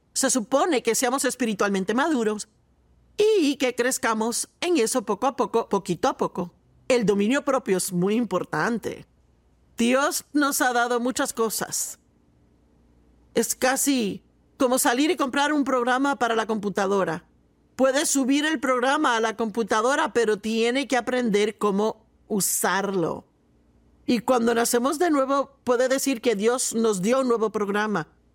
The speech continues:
Descargó cosas maravillosas, increíbles, habilidades a nuestro espíritu.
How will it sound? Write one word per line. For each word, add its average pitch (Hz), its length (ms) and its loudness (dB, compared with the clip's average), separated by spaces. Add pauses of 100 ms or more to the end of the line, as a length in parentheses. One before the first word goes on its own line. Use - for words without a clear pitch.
(140)
Descargó 240 1200 0 (380)
cosas 254 400 2
maravillosas, 262 1200 0
increíbles, 247 1000 0 (160)
habilidades 254 840 0
a 262 80 0
nuestro 254 300 -2
espíritu. 330 560 -2